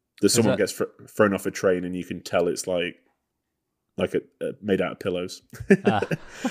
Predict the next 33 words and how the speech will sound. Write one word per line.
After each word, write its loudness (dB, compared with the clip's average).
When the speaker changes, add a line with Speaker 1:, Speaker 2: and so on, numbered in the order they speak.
Speaker 1:
You 12
know, 8
so 4
there's -2
these 4
little 10
things -2
there, 4
but 4
I'm -4
like, -2
I'm 8
probably 8
watching 4
it 2
in 0
the 0
definition, -2
you 2
know, -2
four 12
times -2
what 2
they 0
would -2
have -6
ever -2
expected -6
it -8
to -16
be -6
shown -2
at. -14